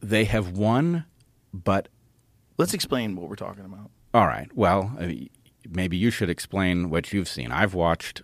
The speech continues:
Speaker 1: massive protests of farmers who are increasingly, um, angry and organized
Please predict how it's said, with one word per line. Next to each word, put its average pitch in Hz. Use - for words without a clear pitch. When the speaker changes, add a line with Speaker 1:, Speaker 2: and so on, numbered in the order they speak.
Speaker 1:
massive 87
protests -
of 71
farmers 85
who 73
are 71
increasingly, 95
um, 73
angry 117
and 92
organized 73